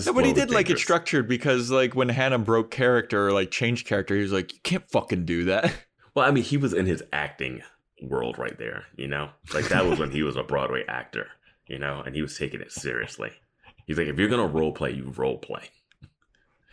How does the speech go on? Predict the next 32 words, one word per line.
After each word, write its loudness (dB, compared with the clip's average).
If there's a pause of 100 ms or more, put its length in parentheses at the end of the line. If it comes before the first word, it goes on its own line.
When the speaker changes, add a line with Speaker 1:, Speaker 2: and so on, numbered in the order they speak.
(380)
Speaker 1:
You -10
know? -6 (1000)
You -4
call 2
an 2
act -2
break, 0
you -4
call, -2 (140)
you -2
call 0
a 0
scene -2
change, -4 (160)
you -6
call -2
something -6 (200)
if -8
you're -2
gonna -4
switch -6
characters, -8 (320)
you -10
know? -8 (240)
Put 0
on 4
a 2
different 0
Speaker 2:
Yeah. -4
Speaker 1:
wig. -8 (1600)
Speaker 2:
<laughs> -10 (1080)
Speaker 1:
Yeah. -6